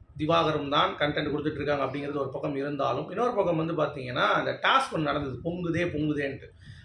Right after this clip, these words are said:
அதுல கனிக்கு தான் வந்து அடி. பதிமூணு பேர்ல ஒருத்தன் வெளியே போயிடுவான், பன்னெண்டு பேர் தான் உள்ள போவான். கனி வந்து வைக்கல பாத்திரத்தையே, முடிஞ்சு போச்சு.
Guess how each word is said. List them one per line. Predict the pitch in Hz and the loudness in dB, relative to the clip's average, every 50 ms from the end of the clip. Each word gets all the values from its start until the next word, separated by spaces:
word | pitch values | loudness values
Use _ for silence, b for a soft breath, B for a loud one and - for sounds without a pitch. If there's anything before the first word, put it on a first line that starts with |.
| B - - | B -2 2
அதுல | 175 165 165 208 208 180 160 170 170 | 4 4 6 6 4 6 4 4 2
கனிக்கு | - - 170 175 208 233 220 196 185 | 2 0 0 2 2 2 0 2 4
தான் | 202 208 190 | 6 6 6
வந்து | 175 170 170 160 | 6 4 4 4
அடி. | 135 135 135 160 175 - - _ - _ _ _ _ _ _ _ _ _ 156 | 4 4 2 -2 -4 -6 -10 _ -20 _ _ _ _ _ _ _ _ _ 0
பதிமூணு | 160 208 233 240 233 226 214 208 190 180 170 160 151 143 - | 2 2 2 2 2 2 4 4 4 4 4 4 4 2 4
பேர்ல | 170 185 196 180 185 214 226 220 185 - 147 | 4 6 6 8 8 8 8 8 6 6 4
ஒருத்தன் | 156 160 156 - 202 | 4 2 2 4 2
வெளியே | 185 175 185 185 | 4 6 6 6
போயிடுவான், | 165 165 151 170 202 180 | 6 4 4 4 4 4
பன்னெண்டு | 165 165 165 165 | 4 4 4 4
பேர் | 156 170 | 4 4
தான் | 175 180 160 | 4 4 4
உள்ள | 156 156 160 | 4 4 4
போவான். | 143 143 165 202 202 - | 4 4 4 4 4 4
கனி | - 156 160 185 185 | 2 2 2 2 2
வந்து | 175 170 165 147 | 0 2 2 2
வைக்கல | 135 - 170 175 175 - - - | 0 2 2 2 2 0 0 0
பாத்திரத்தையே, | 143 139 143 143 135 120 131 131 - - b b b b b b _ | 0 0 2 0 -4 -2 -2 -2 -2 -2 b b b b b b _
முடிஞ்சு | 156 160 175 170 160 | -4 -2 0 0 2
போச்சு. | 139 135 131 - - - | 2 0 0 -2 -6 -12